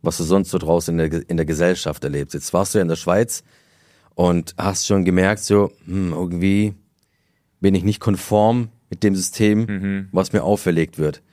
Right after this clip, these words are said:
Speaker 1: Wann hast du das Gefühl gehabt, so, du brichst so das erste Mal aus darin?
Speaker 2: Hm, also richtig bewusst ausgebrochen bin ich, als ich, ähm, aus der Schweiz ausgewandert bin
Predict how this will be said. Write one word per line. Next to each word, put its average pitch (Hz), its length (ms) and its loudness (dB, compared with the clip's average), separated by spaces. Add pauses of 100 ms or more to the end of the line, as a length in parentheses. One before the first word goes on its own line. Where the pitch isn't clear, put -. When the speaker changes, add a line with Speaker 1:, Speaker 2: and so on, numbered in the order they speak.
(280)
Speaker 1:
Wann 101 160 2
hast 107 140 -2
du - 40 -6
das 101 160 -2
Gefühl 107 300 0
gehabt, 101 180 4
so, - 80 -8
du 90 80 2
brichst 90 280 -2
so 98 60 -2
das 85 140 -2
erste 85 240 -2
Mal 82 140 0
aus 82 200 -2
darin? 73 320 -6 (1120)
Speaker 2:
Hm, 123 480 4
also 113 280 4
richtig 143 640 -2 (160)
bewusst 117 640 2
ausgebrochen 107 600 2
bin 104 100 2
ich, 98 120 0
als 92 120 0
ich, 92 220 -8
ähm, 87 380 -2 (540)
aus 92 120 -8
der - 100 -4
Schweiz 95 300 -2
ausgewandert 85 540 -4
bin 117 280 -4